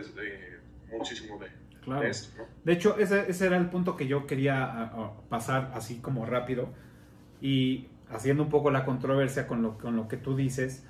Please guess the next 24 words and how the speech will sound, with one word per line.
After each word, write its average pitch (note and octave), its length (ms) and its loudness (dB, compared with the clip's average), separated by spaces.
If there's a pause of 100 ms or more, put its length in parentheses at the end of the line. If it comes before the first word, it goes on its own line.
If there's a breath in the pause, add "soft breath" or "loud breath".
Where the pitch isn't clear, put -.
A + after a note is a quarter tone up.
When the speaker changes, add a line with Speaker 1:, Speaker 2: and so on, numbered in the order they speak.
(720 loud breath)
Speaker 2:
era B2 480 2
de, C#3 160 8
bueno, E3 200 10
sí, E3+ 140 0
ya E3+ 160 8
platicamos D#3+ 560 2
mucho D#3 300 4
de C3 140 4
la B2 100 4
uno, D3 240 4
de C3+ 80 6
la B2 80 2
dos, C#3 220 2
y C#3+ 80 -4
casi D3 300 0
no D#3 180 4
platicamos B2+ 500 0
de A#2+ 80 0
la B2 160 -2
tres, G#3+ 200 4
sino A#2 200 0
como, A2+ 460 -2
como A#2 220 0
destellos. C3+ 500 0